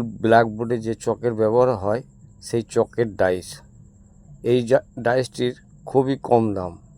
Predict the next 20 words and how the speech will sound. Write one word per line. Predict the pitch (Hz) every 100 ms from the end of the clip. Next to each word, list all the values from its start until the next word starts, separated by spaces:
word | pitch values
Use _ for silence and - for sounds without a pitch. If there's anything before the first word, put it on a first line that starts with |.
| -
মাত্র | 107 117 - 131 131 120
তিন | 123 127
হাজার, | 123 127 123
সাড়ে | 120 117
তিন | 117 117
হাজার | 117 117
টাকার | 123 117 120 117
মধ্যে | 117 110 113
থেকেই | 117 - 107 123 - - - - - 107
আপনারা | 107 110 107 107 - - - - - 107
একটা | - 113 101
বড় | 110 113 107
ব্যবসা | 107 - 113
করতে | 104 101 - 92
পারেন, | 92 85 - - - - - - -
যে | 113 110
ব্যবসা | 113 - 127
থেকে | 123 113 117
আপনাদের | 110 113 101 101 113 - - - - - - 101
মাসে | 110 107 120